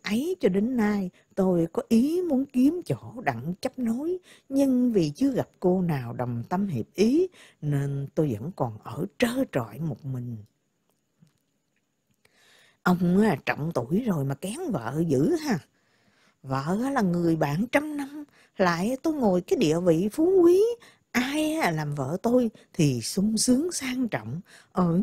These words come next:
nhà lầu, đi xe hơi, đeo hộp xoàn, mà lại được người ta kêu á, là bà hội đồng. Tự nhiên tôi phải kén chọn người có tư cách làm bà lớn,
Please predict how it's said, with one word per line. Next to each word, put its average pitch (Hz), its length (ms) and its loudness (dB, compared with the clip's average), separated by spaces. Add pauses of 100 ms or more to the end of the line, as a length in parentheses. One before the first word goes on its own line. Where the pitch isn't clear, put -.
(100)
nhà 180 240 0
lầu, 131 420 -4 (240)
đi 269 320 4
xe 285 280 0
hơi, 294 500 -6 (300)
đeo 302 320 0
hộp 170 280 -4
xoàn, 135 460 -4 (300)
mà 233 120 4
lại 233 180 2
được 254 280 0
người 247 120 2
ta 320 180 -4 (100)
kêu 311 300 6
á, 339 80 -2 (100)
là 226 160 0
bà 214 220 2
hội 214 320 2
đồng. 202 420 0 (340)
Tự 139 140 -2
nhiên 254 460 4
tôi 247 160 0
phải - 120 -6 (120)
kén 302 260 -4 (180)
chọn 151 380 -2
người 185 200 2
có 294 160 -8
tư 269 200 -2 (100)
cách 466 140 -4 (120)
làm 170 420 0
bà 165 160 -4
lớn, 277 300 2